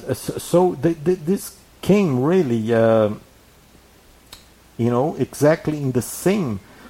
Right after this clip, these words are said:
perspective that the world now, uh, i-, i-, it's basically what the world wants to hear, okay? That the, the, the universe is compi-, conspiring, uh, to favor you,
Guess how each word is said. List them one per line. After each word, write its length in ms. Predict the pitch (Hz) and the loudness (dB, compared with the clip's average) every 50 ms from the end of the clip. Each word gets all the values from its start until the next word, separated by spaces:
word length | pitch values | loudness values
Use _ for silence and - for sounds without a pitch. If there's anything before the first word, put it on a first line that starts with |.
| - - | -8 -4
perspective 720 | 139 127 - - - 156 160 170 - - 147 135 110 107 | -4 -4 -4 -2 0 0 0 0 0 -6 -6 -6 -4 0
that 180 | 113 123 117 110 | 0 0 0 2
the 100 | 120 113 | -2 -2
world 440 | 107 110 147 214 254 233 143 113 | -2 -2 -2 0 2 0 0 0
now, 400 | 110 113 117 120 113 107 104 110 - - - - - - - - 80 - - - | 0 0 0 0 0 0 -2 -4 -8 -12 -20 -20 -20 -20 -20 -20 -20 -18 -16 -16
uh, 40 | - - - - - - - - - - - - | -14 -14 -14 -14 -14 -16 -16 -18 -20 -18 -14 -10
i-, 60 | 127 135 | -8 -8
i-, 240 | 143 - 143 151 - | -8 -6 -8 -8 -4
it's 200 | 160 160 - - | -6 -6 -6 -6
basically 380 | 143 135 220 320 - - 214 196 | -8 -6 -6 -6 -6 -6 -6 -2
what 140 | 185 202 170 | -2 -2 -2
the 60 | 160 | -2
world 300 | 135 160 208 247 220 143 | 0 0 0 0 0 -2
wants 260 | 151 185 185 - - | -4 -4 -4 -6 -8
to 80 | - 101 | -12 -12
hear, 360 | - - 185 - 135 107 - - - - - - - - - - - | -10 -8 -8 -6 -6 -8 -10 -14 -20 -20 -20 -20 -20 -20 -20 -8 -8
okay? 240 | 123 - - 214 226 | -4 -2 0 -2 0
That 220 | - 143 139 127 | 2 0 0 2
the, 100 | 123 127 113 117 - - | 2 0 0 -2 -6 -6
the, 200 | 147 120 127 131 | -4 -2 0 0
the 460 | 120 - - - 139 135 123 - - - 120 | 0 -2 -6 -6 -4 -4 -2 -2 -2 -2 -2
universe 580 | 147 214 254 262 214 156 120 135 143 - - 135 | -4 -4 -2 0 0 2 2 2 0 0 -2 -2
is 160 | 120 - - | -6 -8 -10
compi-, 880 | - - 143 127 113 - - - 147 143 139 131 131 - - - - - | -4 -2 -2 0 0 -4 -4 -2 0 0 2 0 -2 -4 -4 -14 -12 -2
conspiring, 1080 | - 147 143 131 - - - - - 147 143 151 160 165 160 151 151 156 151 147 147 - - - - - - - _ _ _ _ - _ _ - _ _ _ _ _ _ _ - | 0 0 0 0 -2 -6 -14 -8 -2 0 2 4 4 2 2 0 0 0 -2 -2 -4 -8 -16 -20 -20 -20 -20 -20 _ _ _ _ -20 _ _ -20 _ _ _ _ _ _ _ -6
uh, 420 | - 120 117 113 113 107 107 107 104 | -2 0 0 2 2 2 2 0 -2
to 180 | - - - | -2 -4 -4
favor 580 | 127 - - - 156 170 196 190 123 110 110 101 | -4 -4 -2 0 0 2 2 0 0 0 0 0
you, 380 | 95 90 87 92 90 85 78 | 0 -4 -8 -8 -8 -10 -10